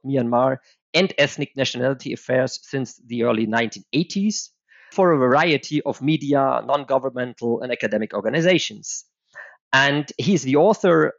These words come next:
uh, of the well-known book, uh, Burma: Insurgency and Politics of Ethnicity. And,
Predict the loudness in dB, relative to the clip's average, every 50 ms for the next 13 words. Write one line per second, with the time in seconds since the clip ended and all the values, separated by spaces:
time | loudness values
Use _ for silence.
0 | -4 -2 -2 0 0 -2 -2 0 2 4 4 4 4 2 2 2 0 0 0 0
1 | 0 0 0 -2 -8 0 2 2 2 2 2 2 2 4 4 4 4 2 2 0
2 | -2 _ _ -8 -8 -6 -2 0 0 0 0 -2 -6 -6 -4 -4 -4 -4 -6 -2
3 | -2 -2 -2 -2 -4 -8 -10 -10 -10 -14 -14 _ -6 -8 -6 -2 -2 -2 -2 -2
4 | -6 -8 -8 -6 -4 -4 -4 -6 _ _ _ _ _ _ _ _ _ _ -2 0
5 | 2 2 4 2 2 0 -2 -4